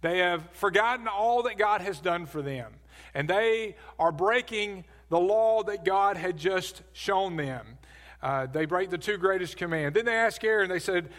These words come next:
"Make a god for us who will go before us." And Aaron makes the golden calf. They said, "This is y-, your God. This is our God," they're saying.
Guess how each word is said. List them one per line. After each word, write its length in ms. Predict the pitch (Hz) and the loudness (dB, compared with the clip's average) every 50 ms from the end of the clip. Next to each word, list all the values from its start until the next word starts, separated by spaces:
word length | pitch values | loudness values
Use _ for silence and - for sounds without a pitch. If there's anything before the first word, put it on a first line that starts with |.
| - - - | -18 -10 0
"Make 280 | 143 180 214 240 - | 2 4 4 4 0
a 60 | 254 | 0
god 340 | 226 220 233 226 233 233 - | 0 2 4 4 2 0 0
for 160 | - 226 220 | -2 0 2
us 180 | 214 226 220 - | 2 2 2 0
who 80 | 220 220 | -2 -2
will 100 | 208 208 | 0 2
go 160 | 202 220 220 | 2 2 2
before 480 | 196 202 160 - 214 214 214 208 190 | 0 -2 -4 0 2 2 4 4 4
us." 520 | 170 151 135 123 120 - - - - - - - _ - | 2 0 -2 -6 -10 -12 -12 -12 -12 -14 -16 -20 _ -12
And 100 | - 147 | -8 -2
Aaron 200 | 151 160 170 170 | 0 0 0 2
makes 280 | 175 175 175 170 - - | 2 0 0 -2 -4 -8
the 100 | - 160 | -6 -2
golden 280 | 160 170 175 170 160 156 | 0 0 0 0 -2 -6
calf. 420 | 135 165 165 160 147 131 120 - | -6 -4 -2 -2 -2 -2 -4 -4
They 140 | - 151 143 | -6 -6 -6
said, 320 | - - 185 175 175 165 | -4 -2 0 0 0 2
"This 240 | 165 233 254 - - | 0 0 0 -2 -2
is 240 | 247 233 226 160 - - - - | 0 0 -2 -2 -6 -16 -20 -16
y-, 100 | - - - - - 202 | -14 -16 -14 -14 -14 -6
your 280 | 170 190 240 254 247 | 0 2 4 4 4
God. 260 | 226 220 226 214 208 | 4 2 2 2 0
This 160 | 240 247 - - | -2 -6 -6 -6
is 120 | 262 226 | 0 2
our 180 | 269 254 262 247 | 4 4 4 4
God," 400 | 254 262 262 254 233 185 156 151 | 4 4 4 4 2 2 0 -2
they're 140 | 170 170 | -4 -4
saying. 480 | 156 - 220 208 196 185 170 160 143 131 | -2 -2 0 0 2 0 0 -2 -4 -8